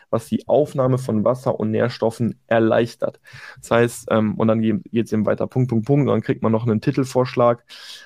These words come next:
Äh, der war jetzt hier Rasenpflege, warum das Vertikutieren wichtig ist und eben noch eine Meta-Description. So,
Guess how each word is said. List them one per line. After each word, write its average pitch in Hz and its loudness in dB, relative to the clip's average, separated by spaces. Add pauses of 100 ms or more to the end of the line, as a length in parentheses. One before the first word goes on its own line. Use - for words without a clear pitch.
(540)
Äh, 113 4
der 110 2
war 113 6
jetzt 113 -2
hier 120 2
Rasenpflege, 131 2
warum 117 0
das 117 -2
Vertikutieren 117 -2
wichtig 135 -2
ist 127 0
und 113 -2
eben 113 0
noch 117 0
eine 113 0
Meta-Description. - -4 (360)
So, 113 0